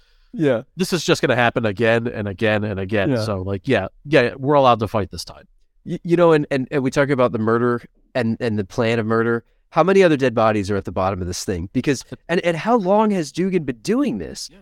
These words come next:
Speaker 1: And
Speaker 2: that's
Speaker 1: maybe
Speaker 2: what
Speaker 1: the, maybe, maybe this is a good way we can kinda segue into him, but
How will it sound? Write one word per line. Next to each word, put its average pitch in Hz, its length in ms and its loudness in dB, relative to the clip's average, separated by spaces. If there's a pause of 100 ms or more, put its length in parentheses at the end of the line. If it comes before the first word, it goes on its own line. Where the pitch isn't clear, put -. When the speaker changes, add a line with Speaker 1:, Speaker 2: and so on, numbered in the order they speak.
Speaker 1:
And 151 120 -2
Speaker 2:
that's - 40 -8
Speaker 1:
maybe 208 180 4
Speaker 2:
what 214 80 0
Speaker 1:
the, 196 220 -2 (460)
maybe, 170 360 2
maybe 160 160 2
this 190 160 0
is 170 100 -6
a 165 60 -4
good 156 140 2
way 143 200 2
we 127 140 -2
can 127 120 -8
kinda 135 200 0
segue 139 460 0
into 117 320 -6
him, 165 340 0
but 101 280 0